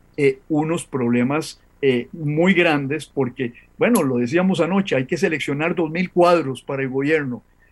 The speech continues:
Este, ¿cuánto le tomará a esos cinco señores de don Rodrigo Chávez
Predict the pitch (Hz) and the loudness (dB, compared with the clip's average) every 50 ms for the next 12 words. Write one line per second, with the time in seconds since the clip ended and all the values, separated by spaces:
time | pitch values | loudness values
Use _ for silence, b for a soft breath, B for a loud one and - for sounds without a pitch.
0 | _ _ - 147 139 131 - - 131 - - 143 165 170 180 - 214 214 208 190 | _ _ -4 -4 -4 -4 -2 -4 -4 -2 0 0 0 0 0 2 2 2 2 2
1 | - 170 156 147 139 135 151 156 180 175 196 180 180 185 180 180 - 190 160 170 | 0 -2 -4 -2 -2 -2 0 0 0 0 -2 -2 -4 -4 -6 -6 -6 -6 -4 -4
2 | 160 156 160 165 170 185 175 170 165 151 139 135 123 127 131 131 139 170 170 180 | -4 -4 -4 -4 -4 -4 -4 -4 -4 -4 -4 -4 -4 -4 -4 -4 -4 -4 -4 -4
3 | 156 - - 160 160 175 185 190 185 - | -4 -2 0 0 2 2 0 0 -4 -8